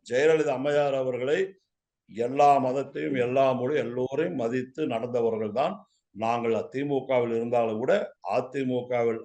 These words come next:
அவர் தலைவராக இருக்கின்ற பொழுது இஸ்லாமியர்களுக்கு ரம்ஜான் பண்டிகை சொந்த பணத்தை செலவு செய்து நடத்தினார்கள். அதேபோல் கிறிஸ்தவர்களுக்கு செய்தார்கள். அதேபோல் அந்த இஸ்லாமிய மக்களும் கிறிஸ்தவர்களையும் இந்துக்கள் எந்த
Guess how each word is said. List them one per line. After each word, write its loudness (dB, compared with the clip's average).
அவர் -2
தலைவராக 0
இருக்கின்ற -6
பொழுது -2
இஸ்லாமியர்களுக்கு 2
ரம்ஜான் -2
பண்டிகை -4
சொந்த 0
பணத்தை -4
செலவு -2
செய்து -4
நடத்தினார்கள். -4
அதேபோல் 4
கிறிஸ்தவர்களுக்கு -6
செய்தார்கள். -2
அதேபோல் 2
அந்த -4
இஸ்லாமிய 2
மக்களும் -4
கிறிஸ்தவர்களையும் -2
இந்துக்கள் -2
எந்த -2